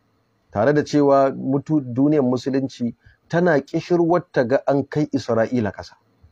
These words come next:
Saboda kukan da take sa duniyar musulunci saboda zaluntar ƙasar Falasɗin da take yi.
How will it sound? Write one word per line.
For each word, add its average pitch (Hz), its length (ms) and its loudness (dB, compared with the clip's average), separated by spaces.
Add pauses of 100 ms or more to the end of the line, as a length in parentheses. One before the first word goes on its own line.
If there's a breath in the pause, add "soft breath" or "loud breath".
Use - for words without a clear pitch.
(840)
Saboda 139 420 2
kukan 156 440 0
da 135 80 2
take 139 260 0
sa 127 240 2
duniyar 127 460 2
musulunci 123 560 -2
saboda 131 340 0
zaluntar 113 480 0
ƙasar 117 240 -10
Falasɗin 104 400 -8
da 101 80 -8
take - 260 -20
yi. - 120 -20